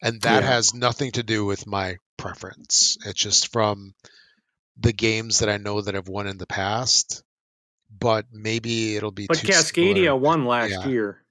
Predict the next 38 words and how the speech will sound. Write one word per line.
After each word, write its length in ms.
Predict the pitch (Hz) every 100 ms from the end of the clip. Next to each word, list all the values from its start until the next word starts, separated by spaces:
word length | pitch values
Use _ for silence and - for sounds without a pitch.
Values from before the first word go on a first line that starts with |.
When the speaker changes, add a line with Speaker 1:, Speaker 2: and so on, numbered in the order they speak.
| -
Speaker 1:
Yeah, 240 | 120 107
maybe 300 | 104 113 131
it'll 120 | 151 147
be 140 | 143
too 160 | - 143
similar 480 | - 127 135 110 98
to 180 | -
that, 320 | 95 90 87 - _
right? 360 | - 113 123 117
Speaker 2:
Right. 120 | 113 - _ - _ -
Yeah. 420 | 107 107 107 104 - _ _ _ _ _ _ _ - _
Speaker 1:
But 340 | 107 113 107 -
you 180 | _ 110
never 260 | 110 104 110
know. 320 | 104 92 95
You 120 | 110
never 200 | 98 101
know 140 | 101 95
how 160 | 98
they 160 | 95 92
judge 300 | 90 90 -
these 260 | 98 95 -
things. 480 | - - 139 - - _ _ _ _ _ _ _ _ _ _
Speaker 2:
Fun 320 | - 240 294
Speaker 1:
Okay. 20 |
Speaker 2:
Facts 440 | 120 208 165 151 -
is 160 | 147
surprising 680 | - 147 147 135 139 127 120
me, 140 | 117 113
to 160 | 117
me 200 | 110 110
that 180 | 107 104
this 220 | 120 104
is 140 | 113 104
in 140 | 110
this 160 | 104 95
group. 360 | - 101 92 - _ _ -
Speaker 1:
Yeah. 400 | 147 131 139